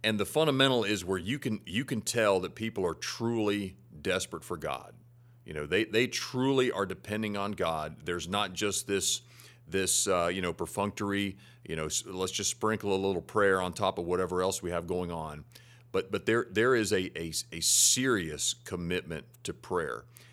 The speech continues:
And you see that in some of the things that I talked about. You look at a church's calendar, right? You look at what they're doing during a, a worship service, and you even, you even listen to the people who are praying.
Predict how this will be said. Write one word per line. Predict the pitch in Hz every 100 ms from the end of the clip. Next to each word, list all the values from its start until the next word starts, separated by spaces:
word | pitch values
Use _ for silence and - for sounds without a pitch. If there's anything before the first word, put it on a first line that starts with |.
| -
And | 101 101
you | 98
see | - 139
that | 113 107
in | 101
some | - 110
of |
the | 101
things | - 104 101
that |
I | 98
talked | 120 127 123
about. | 78 67 69
You | 85
look | 90 98
at |
a | 92
church's | - 104 - -
calendar, | - 104 101 73 60 - - - -
right? | 87 82
You | 87
look | 98 -
at | 95 90 - - - - - - - - -
what | 95 95
they're | 104
doing | 117 113
during | 110 107 104
a, |
a | 95 98
worship | 90 101 101 92
service, | - 82 67 -
and | 104
you | 131
even, | 139 127 117 117
you | 147
even | 135
listen | 104 131 127
to | 101
the | 85
people | - 85 80
who | 85
are | 78
praying. | - 80 71 57